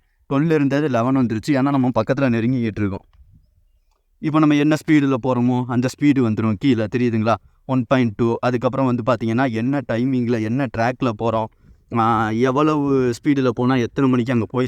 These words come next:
சேருவோம், அந்த மாதிரி எல்லா ஆப்ஷனுமே எடுத்து வைக்கலாம். அது எல்லாம் செப்பரேட், செப்பரேட்டா இன்னொரு வீடியோல உங்களுக்கு சொல்றேன். So, இந்த வீடியோல நம்ம just எப்படி ஒ-, அந்த இடத்துக்கே போறோம் அப்படின்னு சொல்றத பாக்குறதுக்கு தான் இந்த வீடியோ வந்து நம்ம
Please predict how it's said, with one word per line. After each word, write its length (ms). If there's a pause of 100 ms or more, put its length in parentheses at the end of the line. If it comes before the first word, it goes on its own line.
சேருவோம், 220
அந்த 220
மாதிரி 200
எல்லா 220
ஆப்ஷனுமே 360
எடுத்து 200
வைக்கலாம். 360 (300)
அது 200
எல்லாம் 220
செப்பரேட், 400
செப்பரேட்டா 320
இன்னொரு 340
வீடியோல 280
உங்களுக்கு 340
சொல்றேன். 320 (540)
So, 80
இந்த 300
வீடியோல 400
நம்ம 200
just 320 (720)
எப்படி 300
ஒ-, 140
அந்த 320
இடத்துக்கே 260 (100)
போறோம் 240
அப்படின்னு 320
சொல்றத 340
பாக்குறதுக்கு 440
தான் 100
இந்த 200
வீடியோ 240
வந்து 160
நம்ம 140